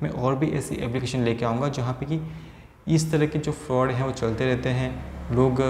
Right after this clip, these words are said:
झांसा देते रहते हैं, YouTube वीडियो बना देते हैं, अपने खुद के promotion के लिए वो fake news तो दे देते हैं, लेकिन उसके बाद उनके पीछे काफ़ी सारे लोग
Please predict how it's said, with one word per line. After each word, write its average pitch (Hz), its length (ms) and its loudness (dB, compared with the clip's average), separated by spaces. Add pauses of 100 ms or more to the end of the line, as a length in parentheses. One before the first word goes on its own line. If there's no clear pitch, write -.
(240)
झांसा 120 320 2
देते 135 260 0
रहते 127 280 -2
हैं, 123 140 2
YouTube 123 280 2
वीडियो 120 260 2
बना 123 160 2
देते 120 240 -4
हैं, 120 80 -4
अपने 135 240 -4
खुद 139 240 0
के 156 100 4
promotion 135 400 0
के 139 160 -2
लिए 139 140 2
वो 139 100 0
fake 135 360 0
news 139 220 0
तो 143 80 -2
दे 123 120 4
देते 127 200 2
हैं, 139 60 0
लेकिन 135 180 -2
उसके - 300 -8
बाद 135 240 -6 (320)
उनके 139 220 2
पीछे 131 280 0
काफ़ी 127 280 -2
सारे 123 260 0
लोग 123 200 0